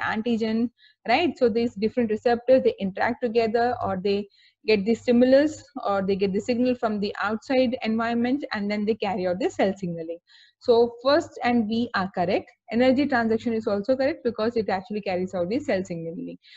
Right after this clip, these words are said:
and each cell signaling needs energy. Only the function of plasma membrane is assisting in chromosome segregation. So it is not the function of the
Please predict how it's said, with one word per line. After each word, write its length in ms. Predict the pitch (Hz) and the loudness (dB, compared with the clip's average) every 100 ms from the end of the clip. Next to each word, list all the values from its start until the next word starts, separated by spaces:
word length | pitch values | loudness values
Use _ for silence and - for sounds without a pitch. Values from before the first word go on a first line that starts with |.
| - _ | -20 _
and 180 | 185 185 - | -8 -8 -2
each 180 | 349 | -2
cell 260 | 392 - 220 | -2 0 0
signaling 480 | 226 202 196 202 220 | 0 -2 -2 -2 -2
needs 280 | 190 262 285 - | -2 -4 -4 -2
energy. 400 | 190 170 156 202 - _ _ _ _ _ _ _ - | 0 0 -4 -14 -20 _ _ _ _ _ _ _ -4
Only 320 | 233 247 320 453 - _ _ _ - | 0 2 0 -4 -8 _ _ _ 0
the 160 | 240 | 0
function 460 | 240 220 220 254 220 | 2 -2 -2 -2 -2
of 100 | 220 | -2
plasma 280 | 214 190 214 | -4 -2 -2
membrane 360 | 202 196 208 | -2 -2 -6
is 320 | - 220 311 - _ | -2 -2 -2 -8 _
assisting 460 | 226 277 262 294 269 | -6 -2 -2 0 0
in 160 | 285 | 0
chromosome 440 | 233 180 185 220 247 | -2 -4 -2 -4 -2
segregation. 520 | 185 165 175 175 190 | -4 -4 -6 -8 -12
So 100 | - | -8
it 140 | 202 | -2
is 160 | 226 220 | 0 0
not 340 | 208 202 226 | -4 -4 -4
the 100 | 214 | -4
function 360 | 220 180 185 190 | -6 -8 -8 -8
of 160 | 180 | -8
the 100 | 175 | -8